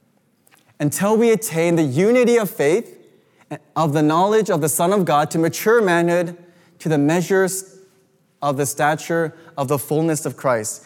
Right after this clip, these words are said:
So what does it mean to build up the body of Christ? It means that when we use our spiritual gifts, it is a guaranteed encounter with the living God, whom we get to experience the presence, the power,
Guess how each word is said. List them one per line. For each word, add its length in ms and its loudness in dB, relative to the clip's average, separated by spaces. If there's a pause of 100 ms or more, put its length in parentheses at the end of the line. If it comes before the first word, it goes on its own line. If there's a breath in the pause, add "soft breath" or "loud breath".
(120 loud breath)
So 160 -2
what 140 2
does 120 2
it 80 2
mean 160 0
to 80 0
build 300 0
up 100 -2
the 80 -2
body 240 0
of 140 -2
Christ? 500 -4 (240 loud breath)
It 60 0
means 240 2
that 120 2
when 180 0
we 100 2
use 500 2
our 140 2
spiritual 500 0
gifts, 560 -4 (400 loud breath)
it 140 2
is 120 2
a 60 4
guaranteed 560 0
encounter 400 -2
with 160 -2
the 80 0
living 460 0
God, 340 0 (440 loud breath)
whom 120 0
we 140 2
get 160 0
to 40 0
experience 500 0
the 100 -2
presence, 600 0
the 140 -4
power, 600 0